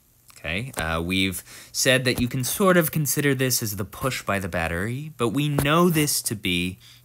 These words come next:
the potential difference across,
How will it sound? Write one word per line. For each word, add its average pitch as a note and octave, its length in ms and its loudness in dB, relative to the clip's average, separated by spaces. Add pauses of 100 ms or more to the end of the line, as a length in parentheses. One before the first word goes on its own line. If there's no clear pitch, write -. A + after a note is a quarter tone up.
the F#2+ 80 -6
potential - 540 -4
difference F#2+ 600 -6 (100)
across, - 1080 0